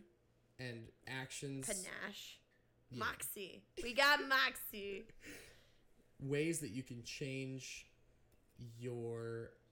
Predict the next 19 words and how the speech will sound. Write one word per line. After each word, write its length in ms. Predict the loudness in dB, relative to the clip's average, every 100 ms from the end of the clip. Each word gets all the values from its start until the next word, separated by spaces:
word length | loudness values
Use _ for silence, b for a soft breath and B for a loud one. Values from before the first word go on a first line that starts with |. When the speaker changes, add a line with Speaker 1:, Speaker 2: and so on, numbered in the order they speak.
| -20 _ _ _ _ -20 _ _ _ -12
Speaker 1:
the, 140 | -8 -4
the 100 | -2
way 280 | 0 0 0
you 220 | -2 -6
present 540 | -8 -6 -4 -4 -6
yourself, 440 | -6 -4 -4 -4 -6 -10
not 140 | -8 -6
only 220 | -6 -6
in 60 | -8
appearance. 680 | -10 -10 -10 -10 -10 -10 -14 b b b b b
Speaker 2:
What 100 | 4
if 80 | 4
you 60 | 0
just 180 | 0 2
kept 300 | 0 0 -2
to 60 |
the 100 | -2
shadows 680 | 0 6 6 6 0 -6 -8 -2
physically? 520 | -2 -2 -6 -10